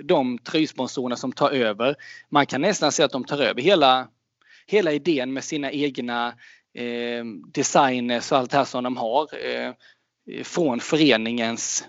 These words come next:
egna, eh, ansvariga då. Och det, det är en intressant, eh, intressant hur det kan arta sig. Men, eh, min, eh,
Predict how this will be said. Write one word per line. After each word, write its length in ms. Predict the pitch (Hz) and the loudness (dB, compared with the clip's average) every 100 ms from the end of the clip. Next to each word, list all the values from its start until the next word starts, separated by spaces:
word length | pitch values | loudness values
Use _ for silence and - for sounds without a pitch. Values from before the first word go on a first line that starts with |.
| _ | _
egna, 680 | 160 156 143 127 117 113 110 - _ _ _ _ - | 2 4 4 2 2 2 0 -6 _ _ _ _ -14
eh, 160 | 101 - | -6 2
ansvariga 680 | 156 160 151 120 107 127 202 | 2 2 0 0 2 0 2
då. 200 | 220 117 _ - | 0 -4 _ -10
Och 140 | 135 | -2
det, 340 | 143 131 127 123 - _ - - - _ _ - - - | 0 2 2 -2 -12 _ -20 -20 -20 _ _ -20 -18 -8
det 120 | 147 | -6
är 20 | |
en 80 | 160 | -4
intressant, 760 | 160 170 - 240 120 110 - 127 | -4 -2 2 4 2 -2 -2 2
eh, 320 | 120 120 120 107 _ _ _ - | 4 4 0 -8 _ _ _ -10
intressant 460 | 139 156 - 143 | -6 0 0 0
hur 40 | 160 | 0
det 80 | 147 | -2
kan 160 | 139 | 0
arta 280 | 147 139 - | 0 0 -4
sig. 160 | 131 127 | -6 -4
Men, 180 | 127 - - - _ _ - | -6 -10 -20 -20 _ _ -10
eh, 300 | 131 131 139 | -6 -4 -2
min, 340 | 180 160 143 | 0 0 2
eh, 240 | 147 143 | 2 0